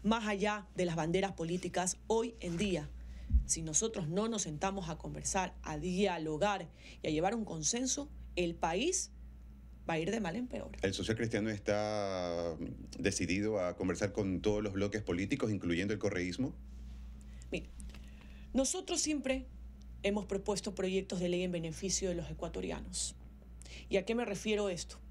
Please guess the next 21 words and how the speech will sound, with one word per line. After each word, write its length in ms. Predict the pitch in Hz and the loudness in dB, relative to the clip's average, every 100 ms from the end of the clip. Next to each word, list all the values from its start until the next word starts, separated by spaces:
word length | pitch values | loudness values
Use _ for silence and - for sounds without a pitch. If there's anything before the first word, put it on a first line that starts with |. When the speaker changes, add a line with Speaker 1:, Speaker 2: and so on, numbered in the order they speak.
| - - - - - - | -14 -14 -12 -12 -8 0
Speaker 1:
Nosotros, 580 | 214 254 320 302 285 - - | 2 2 2 2 0 -2 -2
cuando 240 | 214 208 | 0 2
nos 120 | 202 | 2
dicen, 280 | 233 262 262 | 2 2 2
"Ah, 120 | 381 | 2
es 60 | 370 | 2
que 100 | 226 | 0
ustedes 340 | - 302 277 | 2 2 2
tuvieron, 560 | - 226 269 285 269 233 - - - - | 0 2 2 2 0 -4 -10 -14 -10 0
eh, 320 | 220 208 196 - | 2 4 2 0
pactos 320 | - - 254 | 0 0 -2
con 160 | 269 226 | 0 0
el 100 | 220 | 2
correísmo", 600 | 208 202 311 240 165 151 - - - - | 2 2 2 0 -6 -12 -14 -16 -14 -6
nosotros 320 | - 254 339 | -4 0 2
hemos 200 | 311 330 | 0 0
tenido 400 | 240 202 220 269 | 0 2 0 0
coincidencias, 1080 | 262 233 175 - 175 170 330 359 - 143 - | 0 0 2 0 0 0 2 2 0 0 -2
que 120 | - | -2
es 80 | 151 | 0
diferente. 720 | 233 269 262 247 294 - - | 0 2 2 2 0 -2 -6